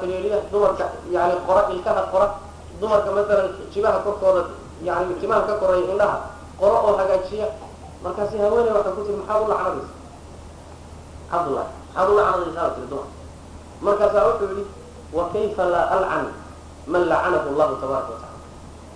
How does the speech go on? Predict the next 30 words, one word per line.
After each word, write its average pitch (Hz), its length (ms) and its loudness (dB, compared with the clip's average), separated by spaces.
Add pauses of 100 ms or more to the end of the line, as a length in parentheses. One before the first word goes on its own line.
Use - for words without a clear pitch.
Cid 262 220 -2
Ilaahay 240 460 6
lacnaday, 214 560 2
anigu 240 180 4
maxaan 233 200 2
u 233 40 4
lacnadi 208 320 2
lahaa? - 220 -6 (640)
Markaasaa 247 420 4
waxay 247 220 4
tiri, 247 200 -4
"Ilaahay 254 240 4
baan 240 200 2
ku 302 160 -4
dhaartay, 254 340 2
kitaabka 240 460 0
Qur'aanka 233 580 2
ah, - 180 -2 (680)
min 220 220 0 (100)
dafa 302 320 4
ilaa 233 280 2
dafa, 262 260 4 (260)
kulligii 302 420 0
waan 277 160 6
akhriyay, 220 380 0 (240)
meel 247 160 2
lagu 247 180 0
lacnadayna 202 460 2
ma 185 80 2
aragno." - 260 -2